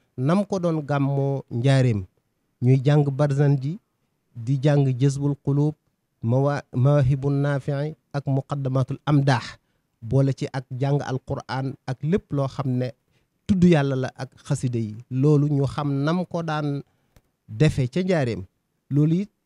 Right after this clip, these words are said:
boo demee ci penc ñi mag ñim yaroon, da ngay gis noonu lañ ko fa daan gàmmoo. Looloo tax ki nga xam ne ni ko sëñ Abdoulaye Diop waxe léegi, ki nga xam ne moo fi nekkaloon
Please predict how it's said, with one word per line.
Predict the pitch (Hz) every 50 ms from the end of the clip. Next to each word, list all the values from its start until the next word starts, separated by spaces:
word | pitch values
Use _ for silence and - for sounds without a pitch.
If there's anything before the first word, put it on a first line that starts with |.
| _ _ -
boo | 117 131 143
demee | 151 151 151 147
ci | - - 147
penc | - - 208 208 202 190 - -
ñi | 175 170 165 156 143 160 160 165 175 - -
mag | 139 156 151 151
ñim | 147 165 190 208 202
yaroon, | 202 185 170 143 113 110 110 107 - _
da | - 123 139
ngay | 143 143 143 139
gis | 135 127 135
noonu | 131 131 135 143 143 147 147 143
lañ | 143 139 135
ko | - 135
fa | - 135
daan | 131 131 131 127
gàmmoo. | 127 139 131 127 117 107 92 - _ _ _ _ _ _ _ _ _ _ _ _ _ _ _ _ _ _ _ _ _
Looloo | 123 127 139 156 170 175 170 160
tax | - 151 143 - - - - _ _ _ _ _
ki | - 165
nga | 185 196
xam | 170 - 175 160
ne | 151 143 135 131 - -
ni | 139 143
ko | 143 160
sëñ | 135 - 151 120
Abdoulaye | 101 147 147 143 139 135 135 127
Diop | 127 135 127 123 120
waxe | 131 127 - 139 135
léegi, | 135 151 175 180 160 120 110 120 156 - _ _ _ _ _ _ _ _ _ _ _ _ _ _ -
ki | 156
nga | 165 185
xam | 170 170 156
ne | 151 147
moo | 143 147 147
fi | 139 151
nekkaloon | 147 143 147 139 - 147 139 135 139 135 139 139 131